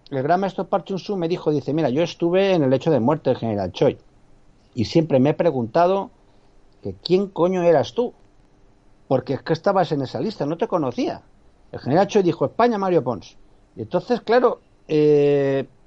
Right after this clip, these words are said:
quería conocerte, de ahí que el noveno dan, el noveno dan me lo otorgó el gran maestro Park Chung-soo.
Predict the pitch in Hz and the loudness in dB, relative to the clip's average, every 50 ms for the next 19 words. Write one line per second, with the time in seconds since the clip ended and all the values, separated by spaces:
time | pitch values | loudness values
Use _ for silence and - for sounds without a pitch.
0 | _ _ _ _ - - - 180 180 - 143 147 151 156 160 131 123 - 151 135 | _ _ _ _ -20 -20 -18 -16 -12 -8 -6 -4 -2 -2 -2 -2 2 2 2 4
1 | 151 165 180 190 240 254 220 143 - - 285 339 - - - 104 95 90 - - | 6 4 6 6 4 4 4 0 0 -2 -2 -2 -2 -10 -14 -14 -14 -14 -16 -20
2 | _ 113 110 123 117 107 110 135 - - - - 196 185 156 143 131 120 117 107 | _ -6 -4 -4 -4 -4 -6 -10 -12 -14 -8 -6 -2 0 0 0 0 -2 -2 -2
3 | 117 127 135 139 139 139 151 170 180 180 - _ _ - - - - - - 117 | -2 0 0 0 2 2 2 2 -2 -6 -12 _ _ -20 -20 -20 -18 -14 -10 -10
4 | 113 104 101 117 117 98 107 110 107 104 107 113 120 123 131 131 139 143 151 156 | -10 -6 -6 -6 -6 -4 -4 -4 -2 -2 -2 0 0 2 2 2 2 2 2 2
5 | 170 170 160 160 - 127 127 127 143 139 131 135 135 127 127 123 117 - - 113 | 2 2 2 2 0 -2 0 0 0 2 2 2 2 2 0 -2 -4 -4 -8 -10
6 | - - 113 107 95 113 107 98 - - 208 165 - | -4 -4 -4 -4 -4 -8 -10 -10 -6 -6 -6 -6 -6